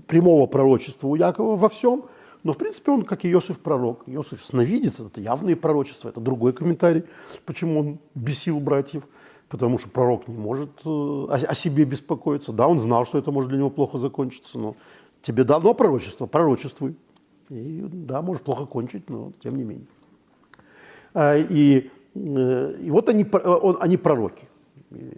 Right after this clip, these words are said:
и, и Яков, и Иосиф. И вот, э, э, вопрос, кому дости-, д-, д-,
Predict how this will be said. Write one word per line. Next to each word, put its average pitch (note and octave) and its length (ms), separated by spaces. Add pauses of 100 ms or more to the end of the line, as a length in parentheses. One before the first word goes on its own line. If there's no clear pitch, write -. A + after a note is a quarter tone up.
(100)
и, A2 680
и D3 80
Яков, B2+ 420
и G#2 80
Иосиф. - 240 (720)
И D#3 100
вот, C4+ 440
э, F#3+ 40
э, D#3 800 (180)
вопрос, G3 440 (560)
кому D3 360
дости-, G3+ 380
д-, C#3+ 160
д-, B2+ 300